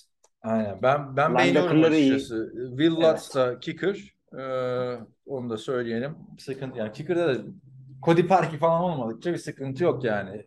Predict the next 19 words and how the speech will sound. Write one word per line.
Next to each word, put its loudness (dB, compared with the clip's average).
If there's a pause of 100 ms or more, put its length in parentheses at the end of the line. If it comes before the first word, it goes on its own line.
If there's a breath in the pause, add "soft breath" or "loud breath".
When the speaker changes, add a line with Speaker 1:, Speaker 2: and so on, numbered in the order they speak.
(140)
Speaker 1:
Onu -4
da 2
isim -6
olarak 0
anıyoruz. -6
Eskiden -8
Hilmi -6
Sever'de -2
o -2
rolü -2
üstlendim. -8 (920 soft breath)
Abi 0 (340)
takımdaki 0
tek 0
sıkıntı -4
Michael 0
Thomas'ın -6
nasıl 0
döneceği. -2